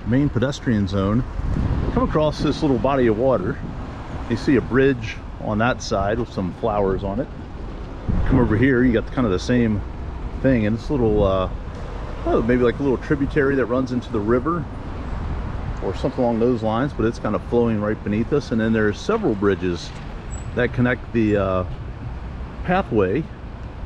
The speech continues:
over to, I guess, what businesses and restaurants and things such as that. So I thought that might be kind of interesting to take a walk down that way.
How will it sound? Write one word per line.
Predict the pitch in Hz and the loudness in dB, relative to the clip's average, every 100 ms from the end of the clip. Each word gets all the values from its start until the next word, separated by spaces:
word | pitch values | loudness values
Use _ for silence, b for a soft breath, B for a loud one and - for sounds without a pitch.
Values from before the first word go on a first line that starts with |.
| - - - | -10 -6 2
over | 127 123 | 4 4
to, | 113 135 123 117 104 | 2 2 2 4 2
I | 101 | 0
guess, | 113 - | -2 -2
what | 92 | -2
businesses | 95 107 120 107 113 110 107 | 0 2 0 0 0 2 0
and | 95 87 78 - - - - | -2 -2 -6 -10 -10 -8 -2
restaurants | 107 - 104 110 - | -2 0 -2 -2 -2
and | 95 | -2
things | 98 98 | -2 -2
such | 101 - | -2 -2
as | 90 | 0
that. | 110 92 | 0 0
So | - | -2
I | 85 | 0
thought | 151 92 | 0 0
that | 92 | -2
might | 87 95 | -4 -4
be | |
kind | 90 90 | -4 -4
of | 85 | -4
interesting | 90 90 87 - | -2 -2 -2 0
to | 98 | 0
take | 107 101 | 0 -2
a | 92 85 - - - - - - | 0 0 -2 -8 -10 -10 -8 -2
walk | 107 107 - | 0 0 -2
down | 107 98 | 0 0
that | 120 - | -2 -2
way. | 92 110 | -2 0